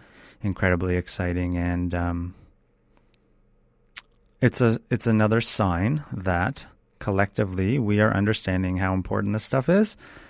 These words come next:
and we're trying to figure out the best way to go about helping people learn about it. So again, it kinda goes back to, I'm in a, an interesting position. I'm a,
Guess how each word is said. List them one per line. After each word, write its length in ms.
and 160
we're 80
trying 280
to 80
figure 400
out 400
the 140
best 320
way 180
to 100
go 220
about 320
helping 400
people 540
learn 320
about 300
it. 120
So 520
again, 320
it 100
kinda 220
goes 200
back 320
to, 360
I'm 220
in 100
a, 220
an 160
interesting 560
position. 480
I'm 240
a, 160